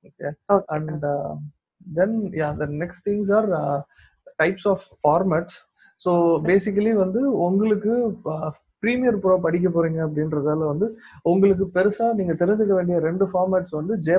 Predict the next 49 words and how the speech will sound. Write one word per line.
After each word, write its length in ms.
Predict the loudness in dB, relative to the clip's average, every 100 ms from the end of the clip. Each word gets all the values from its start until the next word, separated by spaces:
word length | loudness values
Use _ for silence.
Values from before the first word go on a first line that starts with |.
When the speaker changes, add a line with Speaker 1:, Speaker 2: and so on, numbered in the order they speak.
| 2
Speaker 1:
பெக் 180 | -2 0
and 200 | -2 -2 -2 0
பி 80 | 0
என் 160 | 0
ஜி 80 | -2 -2
மட்டும்தான். 420 | -4 -4 -4 -4 -6 _ _ _ _ -2
So, 60 | 0 0 2
uh, 200 | 4 4 2 2
P 100 | 0
என் 180 | 0 0
ஜி 120 | 0 -2 -4
and 140 | -6 -4 2
ஜே 120 | 2 2
பெக் 180 | -2 -2 -4
இதுக்கு 200 | -4 -2
வந்து 160 | 0 0
என்ன 160 | 0 0 0
difference 380 | 0 0 0 -2
வரும் 220 | -2 -2
அப்படின்னு 280 | -4 -4 -4 -4
பாத்தீங்க 320 | -4 -4 0 0
அப்படின்னா, 380 | 0 -6 -4 -4 -4 -16 -20 -20 _ _
பி 120 | 2 2
என் 160 | 4 2
ஜிக்கு 240 | 2 0 2
usually 320 | 2 2 2 2
வந்து 160 | 2 2
there 100 | 2
won't 160 | 0 0
be 80 | 0
any 120 | 0 0
background 380 | 2 0 -2 -4 -10 _ _ _ _
and, 200 | -4 2 4
uh, 100 | 4 4
ஜே 100 | 2 2
பெக்கு 260 | 0 0 2 4
there 120 | 2 0
could 160 | -2 0
be 60 |
a 100 | 0 2
background. 380 | 0 0 -4 -4
So, 100 | 0 0 2
உங்களுக்கு 360 | 0 -2 -2
இந்த 100 | 0 0
விஷுவல்ல 400 | 0 0 2 2
ஒரு 80 | 2 0
image 260 | -4 -4
தெரியுது 260 | -6 -6 -6
இல்லையா? 260 | -4 -2